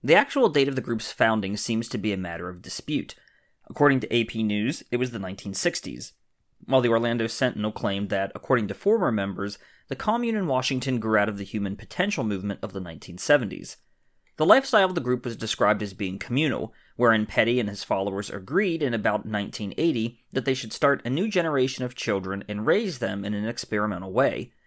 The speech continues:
The biological parents would not raise them, the group would. The Finders may have remained an obscure alternative lifestyle community were it not for the events of February fourth, nineteen eighty-seven. As the Tallahassee Democrat reported,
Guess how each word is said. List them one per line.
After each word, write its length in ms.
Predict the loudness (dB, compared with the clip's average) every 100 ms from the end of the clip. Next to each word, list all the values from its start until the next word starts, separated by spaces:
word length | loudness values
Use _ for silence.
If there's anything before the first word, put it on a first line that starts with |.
| _
The 60 | 0
biological 560 | 4 4 4 2 0 -4
parents 360 | -2 -2 -4
would 140 | -6 -8
not 220 | -6 -2
raise 240 | 0 0
them, 340 | 0 0 0 -4 _
the 80 | -6
group 380 | -6 -4 -8 -4
would. 360 | 0 0 -2 -12 _ _ _ _ _
The 100 | -2
Finders 320 | 4 6 4 2
may 140 | 2
have 100 | 4
remained 320 | 2 2 0
an 140 | 0 0
obscure 680 | 0 0 -4 -2 2 2
alternative 540 | 2 0 -2 -4 -4 2
lifestyle 460 | 2 2 -2 -4
community 600 | -4 -6 -6 -6 -6 -6 -10 _ 4
were 140 | 6
it 80 | 6
not 200 | 4 0
for 80 | -2
the 120 | 0
events 320 | 0 0 -2
of 100 | -2
February 480 | -2 0 0 0 -2
fourth, 380 | -2 -4 -4 -6
nineteen 380 | -6 -6 -8
eighty-seven. 720 | -8 -10 -4 2 2 2 -8 -12 _ _ _
As 80 | -2
the 100 | -2
Tallahassee 560 | 0 0 2 0 -4 0
Democrat 520 | 2 2 2 -2 -2
reported, 540 | -8 -6 -6 -6 -8